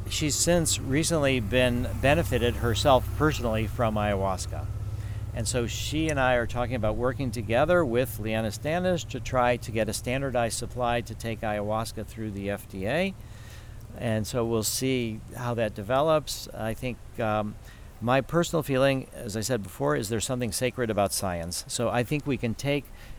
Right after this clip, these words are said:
a religious drug. It's really just molecules that have been, uh, used in certain cultural contexts, and I think we can have the same sacred attitude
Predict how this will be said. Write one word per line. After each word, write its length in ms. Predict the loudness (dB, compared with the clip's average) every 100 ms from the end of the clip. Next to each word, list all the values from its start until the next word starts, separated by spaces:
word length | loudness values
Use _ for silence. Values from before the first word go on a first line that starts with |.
| -6
a 80 | -2
religious 480 | 0 0 0 -2 2
drug. 320 | 6 6 4 -10 -16 -12
It's 200 | -10 -4
really 240 | 2 2 2
just 200 | -2 2
molecules 840 | 6 6 6 4 6 6 2 -4 -14 -18 -18 -18 -18 -18 -18 -10
that 300 | 2 6 6 2 -16 -16 -8
have 220 | -2 0
been, 400 | 2 0 0 -2
uh, 140 | 0 0
used 340 | 2 2 2
in 80 | -2
certain 300 | 0 0 -2
cultural 580 | 2 2 2 4 6 6
contexts, 960 | 4 2 4 4 4 4 -2 -4 -6 -6 -14 -16 -16 -16 -6
and 160 | -2 0
I 80 |
think 220 | 0 0 0
we 120 | 0
can 140 | 0
have 300 | 4 6 4
the 100 | 0
same 300 | 0 2 0
sacred 360 | 0 0 0 0
attitude 540 | 0 0 0 0 -2